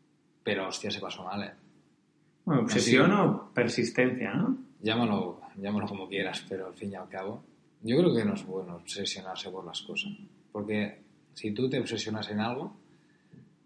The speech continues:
Speaker 1: quiere decir que tú te focalizas más en eso y no ves el resto.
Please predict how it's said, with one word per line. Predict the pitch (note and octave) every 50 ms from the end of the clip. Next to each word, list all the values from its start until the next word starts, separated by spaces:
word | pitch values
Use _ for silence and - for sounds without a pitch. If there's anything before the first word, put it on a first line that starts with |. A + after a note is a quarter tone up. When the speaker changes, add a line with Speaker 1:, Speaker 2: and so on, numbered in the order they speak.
| _ _ _ -
Speaker 1:
quiere | - A#2 A#2
decir | A2+ - A#2+ A#2
que | - A#2
tú | G#2 A2+ A2+ G#2+ - - _ - - - - - - - - _ - - - _ _ _ _ _
te | A#2 G#2
focalizas | - - G#2+ G#2 G#2 G2+ A#2 A2 - A#2+ A2+
más | A2 G#2+ G#2 G#2
en | G#2+ A2
eso | A2 - - C3 C3+ - - - _ _ _ _
y | - A2
no | A2 G#2+ G#2
ves | G#2+ G#2
el | G#2 G2 F#2+ F2+
resto. | - G2 F#2+ - - -